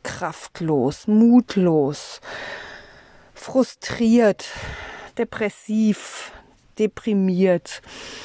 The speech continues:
Das sind die Gefühle, oder da gibt's sicher noch viel mehr. Du hast bestimmt auch für dich ein anderes Wort, wenn's dir nicht gut geht.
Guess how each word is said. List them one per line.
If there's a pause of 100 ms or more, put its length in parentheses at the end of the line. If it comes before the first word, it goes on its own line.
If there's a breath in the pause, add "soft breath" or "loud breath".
(720 loud breath)
Das
sind
die
Gefühle,
oder
da
gibt's
sicher
noch
viel
mehr.
Du
hast
bestimmt
auch
für
dich
ein
anderes
Wort,
wenn's
dir
nicht
gut
geht.